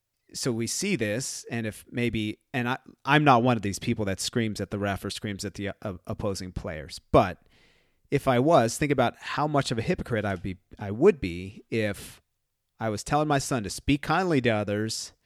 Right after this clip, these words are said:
but here at a soccer game, it's okay to yell at all these people. And I wanna get into that specifically in a, another episode, uh, about that. But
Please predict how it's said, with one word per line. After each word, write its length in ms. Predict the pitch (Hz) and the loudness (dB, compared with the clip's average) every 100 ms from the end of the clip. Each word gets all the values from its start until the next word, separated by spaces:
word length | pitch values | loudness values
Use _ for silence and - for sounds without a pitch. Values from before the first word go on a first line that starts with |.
| _ _ _ _ _ _ - | _ _ _ _ _ _ -6
but 140 | 101 | -2
here 200 | 113 127 | 2 2
at 40 | |
a 60 | 123 | 2
soccer 380 | - 139 131 113 | 4 4 2 -2
game, 420 | 101 95 95 90 - - | -4 -6 -6 -10 -14 -10
it's 200 | 104 - | -6 -2
okay 280 | 117 120 104 | -2 -2 -4
to 80 | |
yell 400 | 98 101 120 117 | -4 -2 0 0
at 100 | 101 - | -2 -4
all 180 | 113 | -4
these 200 | 101 87 | -4 -6
people. 400 | - 104 - - - - - - | -6 -6 -8 -14 -20 -20 -20 -8
And 120 | - 127 | 0 4
I 100 | 165 | 6
wanna 600 | 165 151 143 135 120 - _ | 8 8 8 8 6 2 _
get 180 | - 127 | 2 4
into 600 | 135 127 123 113 107 107 107 117 | 4 0 0 2 2 0 -4 -2
that 260 | 127 127 - | 2 4 2
specifically 800 | - 104 - - 113 101 98 98 - | -2 -2 -2 0 2 2 0 -2 -6
in 160 | 104 | -4
a, 160 | 104 95 - | -4 -6 -4
another 380 | 123 131 131 107 | 0 2 4 4
episode, 800 | 104 98 - 101 90 87 - - _ _ _ _ - | 2 0 -2 -2 -2 -4 -10 -20 _ _ _ _ -4
uh, 240 | 101 98 | -2 -2
about 400 | 110 101 92 - | -4 -4 -4 -4
that. 260 | 101 80 - _ _ - | -4 -6 -8 _ _ 2
But 380 | 110 87 - | 2 0 -8